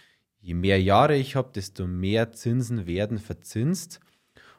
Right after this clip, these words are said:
Und die zweiundsiebziger Regel, die ich euch vorher gerade erklärt hab, veranschaulicht das ganz gut. Also je höher der Zins ist, desto mehr schlägt dieser Zinseszinseffekt durch.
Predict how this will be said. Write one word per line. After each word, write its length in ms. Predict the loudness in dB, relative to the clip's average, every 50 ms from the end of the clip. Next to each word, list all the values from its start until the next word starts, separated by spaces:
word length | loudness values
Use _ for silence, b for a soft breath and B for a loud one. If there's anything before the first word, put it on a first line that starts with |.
| b _
Und 120 | -14 -10
die 60 | -10
zweiundsiebziger 640 | -6 0 2 4 4 4 2 0 -4 -2 0 2 2
Regel, 200 | 2 2 2 2
die 80 | 2 2
ich 40 | 2
euch 120 | 2 0
vorher 280 | 0 0 2 2 2 2
gerade 200 | 0 0 0 -2
erklärt 320 | -2 -4 -2 -4 -2 0 0
hab, 220 | -2 -2 -4 -10
veranschaulicht 760 | _ -6 -4 -4 -2 -2 -2 0 0 0 0 0 -2 -4 -6
das 160 | -8 -10 -6
ganz 320 | -6 -6 -6 -6 -6 -10 -10
gut. 260 | -6 -6 -6 -4 -4
Also 220 | -6 -6 -6 -8
je 260 | -8 -8 -8 -8 -8
höher 300 | -4 -2 0 2 2 2
der 160 | 2 0 -4 -6
Zins 480 | -10 -6 -2 -2 0 0 0 -2 -4
ist, 400 | -4 -2 -2 -2 -2 -4 -8 b b b b b b b b _
desto 280 | -14 -14 -10 -8 -6
mehr 640 | -4 -4 -2 -2 0 0 2 2 2 2 2 0 -2
schlägt 440 | -4 -8 -4 -2 -2 -2 -2 -4 -12
dieser 200 | -10 -10 -10 -8
Zinseszinseffekt 1300 | -4 -2 -2 -2 -2 -4 -8 -10 -12 -8 -4 -2 -2 -2 -4 -8 -12 -10 -6 -6 -6 -6 -8 -12 _
durch. 400 | -6 -4 -2 -2 -4 -6 -10 -10